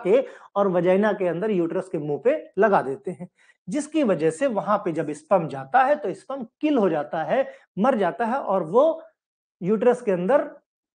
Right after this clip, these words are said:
पहुंच नहीं पाएगा। जब यूट्रस नहीं पहुंचेगा तो फैलोपियन ट्यूब में जो एग है वो उसका फर्टिलाइजेशन नहीं कर पाएगा। दूसरा, सॉल्युबल टैबलेट या पेसेसरीज, बहुत सारी पेसेसरीज हैं, बहुत सारी सॉल्युबल टैबलेट्स हैं जो इंटरकोर्स के पांच मिनट पहले वजाइना में लगभग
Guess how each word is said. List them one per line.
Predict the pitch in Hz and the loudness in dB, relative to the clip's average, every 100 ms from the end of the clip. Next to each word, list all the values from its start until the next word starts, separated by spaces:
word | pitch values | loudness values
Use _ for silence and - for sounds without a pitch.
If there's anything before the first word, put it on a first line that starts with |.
| _ | _
पहुंच | 202 294 302 | 2 2 2
नहीं | 233 214 | 2 2
पाएगा। | 185 170 170 | 0 -2 -2
जब | 170 | -2
यूट्रस | 165 165 233 240 | -4 -2 -2 -2
नहीं | 214 | -4
पहुंचेगा | 190 147 190 226 | -4 -6 -4 -4
तो | 233 | -4
फैलोपियन | - 165 160 190 175 | -6 -4 -4 -2 -2
ट्यूब | - 208 247 | -2 -4 0
में | 220 180 | 0 -2
जो | - - | -4 2
एग | 269 233 | 2 4
है | 156 143 - _ _ _ | -2 -6 -12 _ _ _
वो | 247 | -4
उसका | 277 - 196 | -4 -6 -4
फर्टिलाइजेशन | 175 156 156 151 160 302 | -4 -4 -4 -4 -6 -6
नहीं | 262 139 | -8 -8
कर | 135 147 | -10 -14
पाएगा। | 165 175 220 196 _ _ _ _ _ _ 208 | -14 -14 -14 -18 _ _ _ _ _ _ -2
दूसरा, | 277 269 262 269 - | 2 4 2 0 -14
सॉल्युबल | - 233 240 269 254 | 0 2 4 4 2
टैबलेट | - 208 214 226 | 4 4 6 2
या | 226 | 2
पेसेसरीज, | - 180 - 156 180 208 185 | 0 -4 -4 -2 0 0 -2
बहुत | 160 214 208 | -2 -2 -2
सारी | 185 175 | 0 0
पेसेसरीज | 175 165 180 156 190 233 208 196 | 0 -2 -8 -6 -2 -2 -2 -4
हैं, | 190 | -4
बहुत | 151 175 180 | -4 -6 -4
सारी | 170 208 269 - _ _ - | -2 -2 -4 -8 _ _ 0
सॉल्युबल | 233 220 220 | 2 4 4
टैबलेट्स | 233 240 226 220 - | 4 2 2 -2 -2
हैं | 180 | -4
जो | 175 | -4
इंटरकोर्स | 170 208 190 175 165 - | -4 -6 -4 -4 -6 -6
के | - | -10
पांच | - 196 220 220 | -6 -2 0 0
मिनट | 180 175 151 | -2 -2 -4
पहले | 147 165 240 | -6 0 0
वजाइना | 185 143 143 143 151 | 0 -4 -6 -6 -4
में | 220 | -4
लगभग | 190 135 135 233 | -4 -4 -2 -4